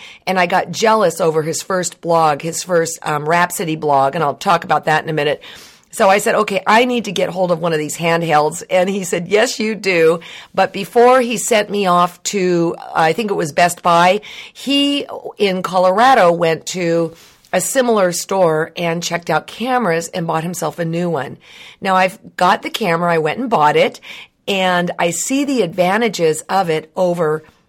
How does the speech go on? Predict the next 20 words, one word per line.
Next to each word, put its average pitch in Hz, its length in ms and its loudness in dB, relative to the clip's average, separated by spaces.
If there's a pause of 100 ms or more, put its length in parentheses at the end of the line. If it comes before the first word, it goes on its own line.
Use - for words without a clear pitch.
(420)
podcasting 170 1040 0 (240)
audio. 165 560 2 (400)
But 226 160 -4
the 226 60 -4
problem 320 680 -4
is, 180 220 0
is 202 140 -8
I'm 208 140 -2
having 233 260 -2
a 214 60 -4
heck 320 380 -6
of 311 80 -4
a 311 40 -12
time 185 600 -6
learning 170 480 -6
the 240 180 -14 (100)
editing 262 540 -6
part 165 280 -2
of 151 100 -4
it. - 240 -6